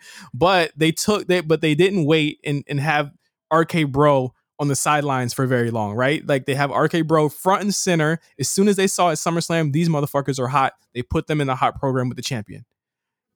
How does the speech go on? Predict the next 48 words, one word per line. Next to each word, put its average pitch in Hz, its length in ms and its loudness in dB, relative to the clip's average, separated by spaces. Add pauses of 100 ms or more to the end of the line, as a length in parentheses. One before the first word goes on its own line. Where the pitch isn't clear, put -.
(400)
Bobby 185 320 2
could 214 140 2
have 180 100 0
been 170 100 4
with 147 140 2
anyone 160 480 4
on 135 120 0
the 135 80 2
way 131 120 2
to 123 80 0
Goldberg 120 400 0
again, 117 280 -2
'cause 127 160 0
I 123 100 0
think 139 200 -4
that's 120 140 -6
happening. 151 460 -2 (420)
But 165 140 2
they 165 160 4
chose 170 380 2
them, 160 180 2
and 147 80 0
I 135 60 2
think 143 200 -2
it's 139 120 -2
a 135 60 -2
great 127 200 -2
program 131 400 -2
that 113 80 -2
makes 120 220 -4
sense - 260 -6
for 131 120 -8
both 127 180 0
of 113 80 -8
these 113 160 -6
guys 113 400 -4
in 127 140 -10
terms 120 280 -4
of 107 80 -8
just 113 200 -6 (200)
being 127 180 -2
a 117 60 -4
better 113 220 -4
tag 117 240 -6
team. 113 320 -6 (380)
I 127 80 -6
think 127 260 -2
I, 120 100 -4